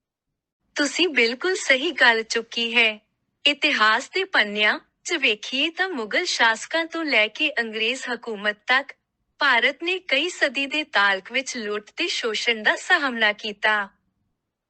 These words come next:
ਅੰਗਰੇਜ਼ ਤਾਂ ਆਪਣੇ ਨਾਲ ਅਨਮੋਲ ਖਜ਼ਾਨੇ, ਹੀਰੇ, ਜਵਾਹਰਾਤ ਤੇ ਲੱਖਾਂ ਟਨ ਸੋਨਾ ਲੈ ਗਏ। ਆਜ਼ਾਦੀ ਤੋਂ ਬਾਅਦ ਲੋਕਾਂ ਨੂੰ ਉਮੀਦ ਸੀ ਕਿ ਹੁਣ ਸਵੈ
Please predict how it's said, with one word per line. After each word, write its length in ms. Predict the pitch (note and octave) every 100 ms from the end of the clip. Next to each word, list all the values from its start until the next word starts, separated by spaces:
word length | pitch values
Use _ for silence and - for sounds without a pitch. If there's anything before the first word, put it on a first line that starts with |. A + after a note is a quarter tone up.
| -
ਅੰਗਰੇਜ਼ 440 | B3+ C4 C4+ D#4 -
ਤਾਂ 140 | D#4+ E4+
ਆਪਣੇ 380 | A3 - C4 D#4
ਨਾਲ 300 | C4 B3 E4+ A#3
ਅਨਮੋਲ 380 | A3 A3 A#3+ D4+ F4
ਖਜ਼ਾਨੇ, 680 | D#4 C4+ B3 G3+ A3 G#3+ G3 _ _ _ _ _ _ -
ਹੀਰੇ, 420 | A#3+ A#3 A3+ C#4 - _ -
ਜਵਾਹਰਾਤ 720 | A3+ B3 A3 G3+ G3 A3 B3+ - _ _ _
ਤੇ 120 | F#4+
ਲੱਖਾਂ 480 | F4+ A#3+ G#3+ - D#4
ਟਨ 300 | C#4 C4 C4
ਸੋਨਾ 440 | D#4 - E4+ D4 A#3+
ਲੈ 240 | A3 G3
ਗਏ। 360 | F#3+ G#3 G3+ G3 _ _ _ -
ਆਜ਼ਾਦੀ 600 | B3+ C4 B3 G3+ B3+ E4
ਤੋਂ 200 | - F#4
ਬਾਅਦ 340 | C#4 D4 D#4
ਲੋਕਾਂ 440 | C#4+ G#3+ F#3+ - D4
ਨੂੰ 200 | D#4+ D#4
ਉਮੀਦ 360 | A#3+ A3 A3 C4+
ਸੀ 240 | - C#4+
ਕਿ 180 | C#4+ F4+
ਹੁਣ 180 | D4+ D#4+
ਸਵੈ 500 | C4 B3+ G3+ G3+ A#3+